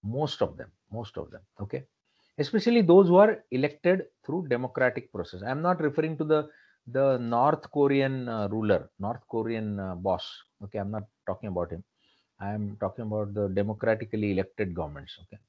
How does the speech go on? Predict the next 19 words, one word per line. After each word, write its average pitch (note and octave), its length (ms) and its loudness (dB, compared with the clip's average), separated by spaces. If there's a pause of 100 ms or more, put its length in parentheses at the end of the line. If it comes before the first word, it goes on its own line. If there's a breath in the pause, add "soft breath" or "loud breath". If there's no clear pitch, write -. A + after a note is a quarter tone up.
(1120 soft breath)
Communications G#3+ 720 2
is F#3 60 -4
the F#3 120 2 (140)
biggest D3+ 340 4
differentiator. A#2+ 760 2
Therefore, B2 400 2
I'm A#2 180 -8
saying, D3 220 2 (720 soft breath)
uh, A2 280 -2 (200)
between F#3 300 0
success - 480 -2
and G#3 240 0
failure F#3 300 2 (600)
or E3 240 4
between E3+ 420 2
more D3+ 440 6
success - 480 0
and D3+ 240 0
less B2+ 200 4